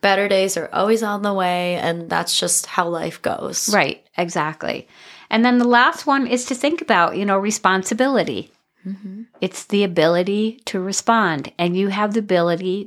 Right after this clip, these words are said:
Speaker 2: to respond differently than you did yesterday in a negative situation.
Speaker 1: Mm-hmm.
Speaker 2: To just try and do things in a different way.
Speaker 1: Yeah.
Speaker 2: Moving forward.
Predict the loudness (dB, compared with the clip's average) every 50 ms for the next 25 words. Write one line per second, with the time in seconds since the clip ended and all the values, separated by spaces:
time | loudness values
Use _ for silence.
0 | -8 -8 -8 -8 -6 -8 -8 -8 -6 -4 -2 -2 -2 -2 -2 -4 -6 -8 -10 -6
1 | -2 -2 0 0 0 -2 -4 -4 -6 -6 -8 -6 -6 -6 -8 -8 -12 _ _ _
2 | _ _ _ _ -2 0 2 2 2 2 2 2 4 4 4 2 2 4 4 4
3 | 2 2 -2 -4 -2 0 2 4 4 4 4 2 0 -2 -6 _ _ _ _ -4
4 | -2 0 2 2 2 2 2 2 2 0 -2 -2 -2 -2 -2 -2 -2 -4 -6 -4
5 | -2 -2 -2 -2 -2 -2 -2 -2 -4 -4 -4 -6 -4 -2 0 0 0 0 0 -4
6 | -6 -8 -14 _ _ _ _ _ _ _ -18 -18 -12 _ -2 -2 -2 -2 -2 -4
7 | -4 -6 -8 -10 -8 -6 -2 0 2 2 4 4 2 2 0 0 0 0 0 0
8 | 0 -2 -2 -2 -2 -2 0 -2 -2 -4 -6 -4 -2 0 0 0 0 -2 -4 -6
9 | -6 -8 -6 -4 -2 0 0 2 0 -2 -4 -6 -6 -4 -4 -2 -2 -4 -4 -4
10 | 0 0 2 2 2 2 0 0 0 0 0 0 0 -4 -6 -8 -10 -14